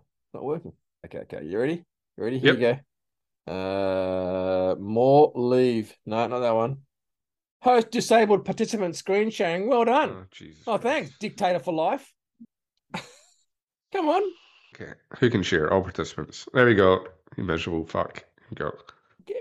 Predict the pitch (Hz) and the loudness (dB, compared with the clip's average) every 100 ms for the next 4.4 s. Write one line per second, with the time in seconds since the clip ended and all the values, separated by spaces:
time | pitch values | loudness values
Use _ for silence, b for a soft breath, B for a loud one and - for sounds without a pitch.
0 | - 165 269 294 247 381 320 175 233 294 | -12 -12 -4 -2 0 0 0 0 0 2
1 | 165 117 143 220 302 165 170 269 294 285 | 0 0 0 2 2 0 -2 -2 0 2
2 | 247 175 226 254 233 233 262 254 247 185 | 2 0 -2 -4 -4 -4 0 2 2 0
3 | 208 220 220 214 214 160 156 180 254 220 | -6 -4 -2 -2 -4 -6 -6 -4 -2 0
4 | 139 120 101 | 0 0 0